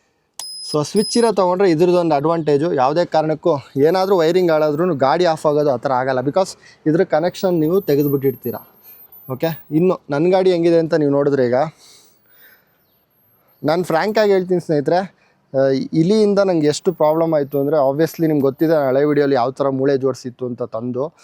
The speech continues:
So ಈಗ ನನಗೆ ಕಲ್ಸಿದ್ದು ಬಂದ್ಬಿಟ್ಟು ಐದು ದಿನಕ್ಕೊಂದ್ಸಲ ಗಾಡಿ ತೆಗಿತೀನಿ, ತೆಗಿಲಿಲ್ಲ ಅಂದರೂ ಸುಮ್ಮನೆ ಬಂದ್ಬಿಟ್ಟು ಸ್ಟಾರ್ಟ್ ಮಾಡ್ಬಿಟ್ಟು ಹೋಗ್ತೀನಿ.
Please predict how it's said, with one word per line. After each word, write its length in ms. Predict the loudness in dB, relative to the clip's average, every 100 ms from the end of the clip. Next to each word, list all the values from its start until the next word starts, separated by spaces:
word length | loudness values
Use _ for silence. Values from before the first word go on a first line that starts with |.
| -20 _ -4
So 120 | -2
ಈಗ 260 | 0 0 2 0 -2 _ _ _ _ _ _ _ _ -6
ನನಗೆ 200 | -2 -2
ಕಲ್ಸಿದ್ದು 460 | 0 -2 0 0 0
ಬಂದ್ಬಿಟ್ಟು 340 | 0 0 0
ಐದು 180 | 0 0
ದಿನಕ್ಕೊಂದ್ಸಲ 460 | -2 0 -2 -2
ಗಾಡಿ 240 | -2 -2 -2
ತೆಗಿತೀನಿ, 560 | -4 -6 -6 -8 -8 -14 -20 -20 -18 -4
ತೆಗಿಲಿಲ್ಲ 420 | 0 2 4 2
ಅಂದರೂ 220 | 0 -2
ಸುಮ್ಮನೆ 280 | -4 0 0
ಬಂದ್ಬಿಟ್ಟು 320 | 0 -4 -8
ಸ್ಟಾರ್ಟ್ 280 | -2 -2 -2
ಮಾಡ್ಬಿಟ್ಟು 320 | -4 -4 -4
ಹೋಗ್ತೀನಿ. 440 | -8 -6 -12 -12